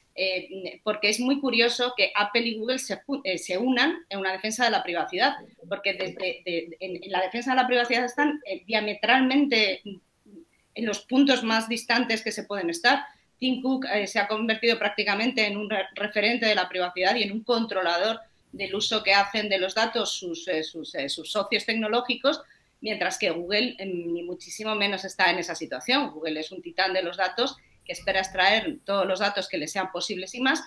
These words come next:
y que hace muchas acciones de tipo más, eh, decorativo y floral que, que verdaderamente, em, eh, eh,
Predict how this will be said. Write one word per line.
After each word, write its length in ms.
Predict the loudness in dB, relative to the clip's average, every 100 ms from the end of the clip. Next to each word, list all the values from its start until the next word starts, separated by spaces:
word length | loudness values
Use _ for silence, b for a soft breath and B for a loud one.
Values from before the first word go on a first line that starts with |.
| B B
y 140 | -8 2
que 100 | 4
hace 300 | 4 4 2
muchas 340 | 2 -2 -2
acciones 600 | -2 -2 -2 0 0 0
de 120 | -4
tipo 360 | -6 -8 -8 -4
más, 460 | -2 -2 -2 -2 0
eh, 200 | 0 0
decorativo 840 | -2 -2 -2 -4 -4 -4 -4 -4 B B -12
y 100 | -8
floral 600 | 0 2 4 4 4 4
que, 300 | 6 4 2
que 80 | -4
verdaderamente, 880 | -4 -2 0 0 0 -2 2 2 0
em, 600 | -2 -4 -4 -2 -4 -4 -8
eh, 200 | -14 -12
eh, 200 | -12 -10